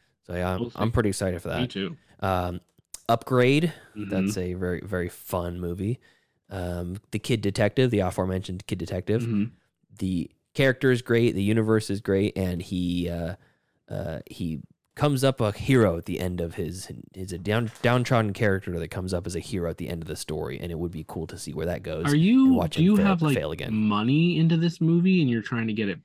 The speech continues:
Speaker 2: back? I, I don't.
Speaker 1: That's why I didn't put it on my list, 'cause, <laughs> 'cause I already talked about it, or
Speaker 2: I'm,
Speaker 1: had
Speaker 2: I'm
Speaker 1: Anderson
Speaker 2: kidding.
Speaker 1: and Brian talk about it.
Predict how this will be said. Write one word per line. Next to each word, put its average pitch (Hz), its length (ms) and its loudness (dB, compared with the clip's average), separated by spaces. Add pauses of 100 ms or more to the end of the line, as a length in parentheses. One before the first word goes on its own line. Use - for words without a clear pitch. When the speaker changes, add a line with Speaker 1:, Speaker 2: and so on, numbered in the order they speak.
Speaker 2:
back? 170 380 -2 (500)
I, 117 60 -8
I 117 120 -4 (240)
don't. 123 240 -16
Speaker 1:
That's 151 300 2
why 185 280 2
I 165 100 4
didn't 139 480 0
put 143 180 2
it 135 80 4
on 123 140 2
my 98 140 -2
list, 101 380 0
'cause, 113 300 -4 (340)
<laughs> - 420 2
'cause 123 180 4
I 123 60 8
already 117 220 6
talked 104 300 2
about 95 200 2
it, - 180 -2
or 123 240 0
Speaker 2:
I'm, 127 40 2
Speaker 1:
had 95 180 0
Speaker 2:
I'm 110 220 -4
Speaker 1:
Anderson 95 220 -4
Speaker 2:
kidding. 90 160 -6
Speaker 1:
and 90 80 -6
Brian 98 240 2
talk 123 160 4
about 131 220 4
it. 147 140 0